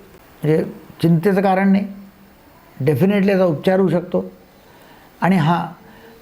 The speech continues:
जर तुमच्याकडे महाराष्ट्रामधला व्यक्ती आहे, रेशन कार्ड, आधार कार्ड आहे, आयुष्यमान भारत कार्ड आहे, तर सन्मित्र हॉस्पिटल अकोलाला आहे, केळकर हॉस्पिटल जवळ रामदास पेठ अकोला येथे आहे. या ठिकाणी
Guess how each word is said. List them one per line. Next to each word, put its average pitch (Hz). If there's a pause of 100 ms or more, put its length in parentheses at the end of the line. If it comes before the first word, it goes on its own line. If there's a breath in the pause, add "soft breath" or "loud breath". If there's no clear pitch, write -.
जर 208
तुमच्याकडे 220
महाराष्ट्रामधला 208
व्यक्ती 202
आहे, 208
रेशन 185
कार्ड, 202
आधार 180
कार्ड 180
आहे, 180
आयुष्यमान 180
भारत 170 (100)
कार्ड 170
आहे, 170 (220)
तर 175
सन्मित्र 202
हॉस्पिटल 175 (260)
अकोलाला 196 (100)
आहे, 139 (520 loud breath)
केळकर 170
हॉस्पिटल 190
जवळ 202
रामदास 175
पेठ 196
अकोला 180
येथे 143
आहे. -
या 175
ठिकाणी 170